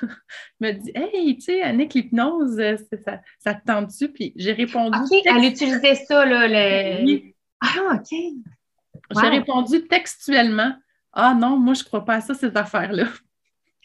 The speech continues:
Speaker 2: Maintenant, euh, la fondatrice d'Hypnodoula. <laughs>
Speaker 1: C'est ça qu'elle a dit, la fondatrice d'Hypnodoula, la première fois qu'elle a entendu parler de l'hypnose pour la naissance. Non, non, moi, je crois pas à ça, ces affaires-là. <laughs> Fait
Speaker 2: Et
Speaker 1: que
Speaker 2: non, mais
Speaker 1: dans la
Speaker 2: non.
Speaker 1: vie,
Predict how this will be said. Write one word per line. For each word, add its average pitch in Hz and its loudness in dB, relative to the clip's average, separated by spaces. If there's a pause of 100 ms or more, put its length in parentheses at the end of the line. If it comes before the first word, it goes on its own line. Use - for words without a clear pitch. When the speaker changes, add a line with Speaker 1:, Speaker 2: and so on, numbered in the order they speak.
(300)
Speaker 2:
Maintenant, 247 2
euh, 220 4
la 220 4
fondatrice 226 0
d'Hypnodoula. 226 0
<laughs> 311 2 (920)
Speaker 1:
C'est 453 8
ça 480 8 (100)
qu'elle 415 8
a 392 6
dit, 392 8
la 349 8
fondatrice 339 4
d'Hypnodoula, 320 2
la 294 4
première 294 2
fois 392 4
qu'elle 320 4
a 302 4
entendu 311 4 (120)
parler 285 0
de 277 -8
l'hypnose 277 -4
pour - -8
la 233 4
naissance. 240 2 (380)
Non, 285 6
non, 294 4
moi, 277 0
je - -14
crois 269 -2
pas 285 4
à 285 -4
ça, 311 -2
ces 262 0
affaires-là. 233 0 (160)
<laughs> - -16
Fait 349 2 (480)
Speaker 2:
Et 339 6
Speaker 1:
que 302 6
Speaker 2:
non, 359 2
mais 370 6
Speaker 1:
dans 370 8
la 320 6
Speaker 2:
non. 233 -2
Speaker 1:
vie, 370 6